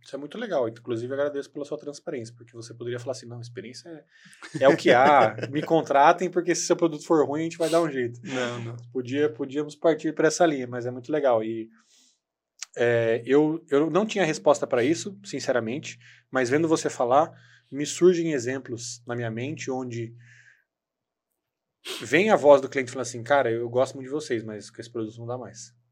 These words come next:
Speaker 1: Nada contra vocês, mas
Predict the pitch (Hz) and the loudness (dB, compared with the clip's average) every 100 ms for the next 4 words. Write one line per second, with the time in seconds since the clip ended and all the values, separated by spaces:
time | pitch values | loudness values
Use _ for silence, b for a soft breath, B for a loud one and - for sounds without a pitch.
0 | b b b b b _ _ _ _ _ | b b b b b _ _ _ _ _
1 | 120 135 143 151 147 151 160 139 113 113 | 2 4 4 2 2 2 2 0 -2 -4
2 | 104 95 - - | -6 -8 -12 -14